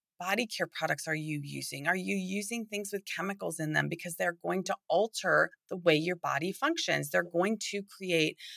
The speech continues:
more inflammation. Never, never was I ever asked, you know, when I had acne, "What are you using?" And then come to find out after I did my research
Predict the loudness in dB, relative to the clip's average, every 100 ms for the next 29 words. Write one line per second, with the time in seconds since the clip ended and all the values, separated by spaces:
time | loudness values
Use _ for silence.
0 | -8 2 6 6 4 0 2 2 0 -2
1 | -4 -20 -20 _ 2 8 10 12 8 8
2 | 0 8 8 10 8 8 8 10 8 8
3 | 6 6 4 0 -12 -2 4 4 6 6
4 | 4 6 8 8 6 0 2 4 4 2
5 | 0 0 -2 2 2 2 0 -2 -2 -6
6 | -6 0 2 8 8 10 8 6 6 6
7 | 6 6 6 4 4 4 4